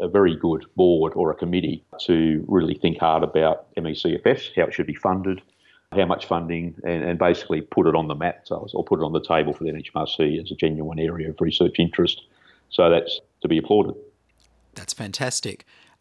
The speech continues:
Speaker 2: And while we're on hopeful changes, how
Speaker 1: Sure.
Speaker 2: long do you think, with all this research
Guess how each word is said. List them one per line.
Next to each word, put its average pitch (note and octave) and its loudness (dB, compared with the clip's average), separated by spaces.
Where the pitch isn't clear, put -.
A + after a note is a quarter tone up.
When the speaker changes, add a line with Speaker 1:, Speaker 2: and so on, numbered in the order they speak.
Speaker 2:
And C#3+ -2
while D3 4
we're B2+ 2
on A2 -4
hopeful A#2 -6
changes, C#3+ -6
how - 0
Speaker 1:
Sure. F3+ 4
Speaker 2:
long G#3 -2
do F3 -4
you D3+ -2
think, D#3+ -6
with B2+ -4
all D#3+ 0
this F3 -4
research B2 -6